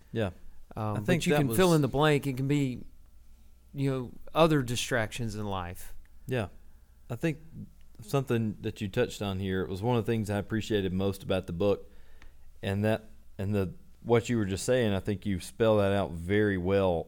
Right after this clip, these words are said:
Speaker 1: in this first chapter. Uh, especially towards the end, you say technology is not the problem. The problem is how we use it to relate to each other. So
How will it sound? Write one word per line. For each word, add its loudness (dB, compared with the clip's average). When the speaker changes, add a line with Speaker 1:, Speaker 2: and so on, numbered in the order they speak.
Speaker 1:
in -4
this -4
first -4
chapter. 0
Uh, 0
especially 2
towards 0
the 0
end, 2
you -6
say 2
technology 0
is -6
not 0
the -12
problem. 0
The -4
problem 2
is -6
how -2
we 0
use 2
it -6
to -4
relate -2
to -2
each -4
other. 0
So 2